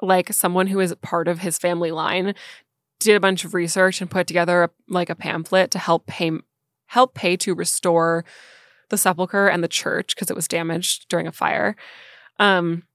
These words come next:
and in her research, she found out that most of the stories about him actually come from a nineteen oh seven book called The Little Guide to Devon. And, um,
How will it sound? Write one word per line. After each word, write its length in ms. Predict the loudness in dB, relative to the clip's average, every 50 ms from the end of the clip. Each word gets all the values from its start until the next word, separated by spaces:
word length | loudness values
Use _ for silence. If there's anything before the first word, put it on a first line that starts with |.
| _ -2
and 140 | 0 2 4
in 120 | 4 2 2
her 100 | 0 0
research, 380 | 2 2 2 4 4 2 2
she 140 | 2 -4 0
found 180 | 2 2 4 4
out 80 | 2
that 120 | 0 0 2
most 220 | 4 2 2 4
of 40 | 2
the 100 | 0 2
stories 320 | 2 2 2 2 2 4 2
about 120 | 2 2
him 120 | 2 2 2
actually 300 | 2 2 2 2 -2 -2
come 260 | -2 0 -2 -2 -2
from 140 | 0 0 0
a 60 | 0
nineteen 400 | 0 0 0 -2 -2 -4 -2 0
oh 80 | 0 0
seven 400 | 0 0 0 0 0 -2 -4 0
book 220 | 0 0 -2 -2 -2
called 200 | 0 0 2 2
The 80 | 2 2
Little 220 | 4 4 2 2
Guide 240 | 2 0 0 0 0
to 80 | -2 -2
Devon. 480 | -2 -2 -2 0 -2 -2 -2 -4 -6 _ -12 -20 -18 -18 -18 -18 -20 -18 -8 0
And, 600 | 2 4 4 6 4 4 2 2 0 0 -2 -4 -8 _ 0
um, 520 | 4 4 4 4 4 2 0 0 -2 -2